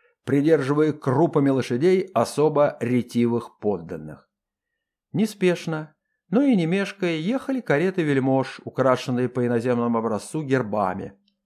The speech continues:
В глазах рябило от черных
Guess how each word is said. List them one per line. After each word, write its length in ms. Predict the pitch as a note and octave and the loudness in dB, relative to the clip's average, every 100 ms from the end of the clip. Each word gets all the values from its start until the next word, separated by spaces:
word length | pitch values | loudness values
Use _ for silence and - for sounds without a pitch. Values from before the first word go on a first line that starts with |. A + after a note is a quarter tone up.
| _ _ _ - | _ _ _ -20
В 120 | G2 | -4
глазах 560 | A#2+ B2+ C3+ D#3 - - _ - | 0 2 4 2 2 -16 _ -6
рябило 920 | A#2 C#3 D#3 C3+ D3 B2 G2+ F#2+ _ | -2 0 0 2 2 2 -2 -10 _
от 160 | G#2+ G#2+ | -8 -8
черных 580 | - C3 B2+ B2+ - | -4 -2 0 -2 -6